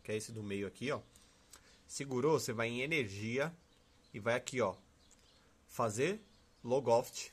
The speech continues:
do P S quatro, beleza, galera? Fez isso, você vai pra essa tela aqui, ó. Beleza?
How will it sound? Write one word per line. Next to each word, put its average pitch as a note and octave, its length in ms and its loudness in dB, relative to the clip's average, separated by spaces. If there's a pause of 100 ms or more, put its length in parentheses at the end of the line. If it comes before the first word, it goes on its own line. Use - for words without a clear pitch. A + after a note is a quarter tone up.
(120)
do A#2+ 220 0
P D3 160 0
S C3 180 2
quatro, - 400 -2
beleza, A2 320 -2
galera? G#2 300 -4 (480)
Fez C3 320 0
isso, D#3+ 400 -2 (360)
você - 160 -8
vai A#2 140 2
pra B2 160 0
essa B2 240 2
tela B2+ 260 0
aqui, A#2+ 200 -4
ó. F#2+ 80 -2 (1500)
Beleza? A2 480 -4